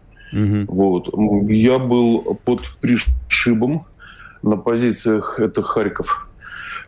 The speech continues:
Speaker 2: А, там какой-то лесок, я примерно прикинул дорогу, да, которую из этого леска пытались контролировать какие-то, значит, украинские гранатомётчики и,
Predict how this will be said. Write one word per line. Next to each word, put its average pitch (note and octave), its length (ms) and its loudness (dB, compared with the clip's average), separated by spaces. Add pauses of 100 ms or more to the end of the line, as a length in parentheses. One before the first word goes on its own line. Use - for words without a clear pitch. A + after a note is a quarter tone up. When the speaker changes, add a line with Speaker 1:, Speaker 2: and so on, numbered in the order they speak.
(120)
Speaker 2:
А, F#2 400 0
там G2+ 300 -2
какой-то - 360 -2
лесок, A2+ 540 0
я A#2 160 4
примерно G2+ 440 0
прикинул F#2+ 520 -2
дорогу, B2 420 0
да, G2 800 2
которую G2+ 460 0
из F#2 80 0
этого F#2+ 260 2
леска F#2+ 340 -2
пытались F2 440 -2
контролировать F#2 680 0
какие-то, - 460 -4
значит, - 320 -6
украинские G2 580 0
гранатомётчики F#2+ 880 0
и, E2 480 2